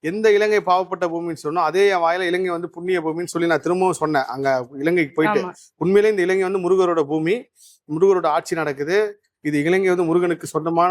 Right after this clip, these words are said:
Speaker 1: ஒரு பாசமான பூமி, இது, இது பாவப்பட்ட பூமி, நான் தப்பா சொல்லியிருக்கேன் அப்படின்னு உணர்ந்து நான் சொன்னேன். அந்த, அந்த, அந்த விஷயத்தை தொடர்பு படுத்தி பார்க்கும்போது இலங்கைக்கும்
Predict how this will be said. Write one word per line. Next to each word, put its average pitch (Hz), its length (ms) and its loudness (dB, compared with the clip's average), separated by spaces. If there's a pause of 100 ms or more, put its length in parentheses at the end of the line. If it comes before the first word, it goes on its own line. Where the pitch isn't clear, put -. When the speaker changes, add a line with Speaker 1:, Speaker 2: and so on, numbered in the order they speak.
Speaker 1:
ஒரு 151 180 2
பாசமான 160 500 -2
பூமி, 143 280 -4
இது, 156 220 2
இது 143 180 -2
பாவப்பட்ட 160 400 0
பூமி, 156 180 -6
நான் 143 160 -4
தப்பா 156 220 0
சொல்லியிருக்கேன் 151 480 -2 (360)
அப்படின்னு 160 340 0
உணர்ந்து 185 300 0
நான் 160 180 0
சொன்னேன். 143 320 -6
அந்த, 143 260 -6
அந்த, 160 340 -2
அந்த 160 300 -4
விஷயத்தை 202 380 0
தொடர்பு 185 280 -2
படுத்தி 180 200 -6
பார்க்கும்போது 175 340 -2
இலங்கைக்கும் 196 500 0